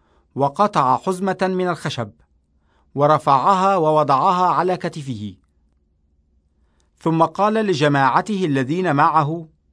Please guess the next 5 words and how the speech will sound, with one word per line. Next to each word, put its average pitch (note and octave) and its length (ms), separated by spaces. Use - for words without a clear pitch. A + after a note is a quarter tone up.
"افعلوا F3 500
بسرعة E3+ 540
ما F3 340
رأيتموني D#3 840
أفعله." A#2+ 540